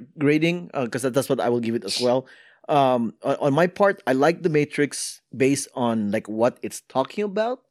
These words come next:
a little bit more than the actual movies themselves.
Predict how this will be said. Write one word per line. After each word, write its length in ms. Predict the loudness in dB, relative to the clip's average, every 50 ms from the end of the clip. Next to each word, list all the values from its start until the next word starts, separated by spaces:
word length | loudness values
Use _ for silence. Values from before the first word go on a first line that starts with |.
| _ -20 -20 -20 -20 -20 _ _ _ _ 0
a 40 | 2
little 160 | 4 4 4
bit 200 | 2 0 -2 0
more 320 | 2 4 6 6 4 4
than 220 | 2 2 0 0 0
the 120 | -2 -4 -4 -4
actual 460 | -4 -4 -4 -6 -4 -2 0 0 0
movies 480 | -2 -4 -4 -4 -4 -6 -8 -8 -8 -10
themselves. 680 | -12 -10 -10 -12 -12 -8 -6 -6 -6 -8 -12 -20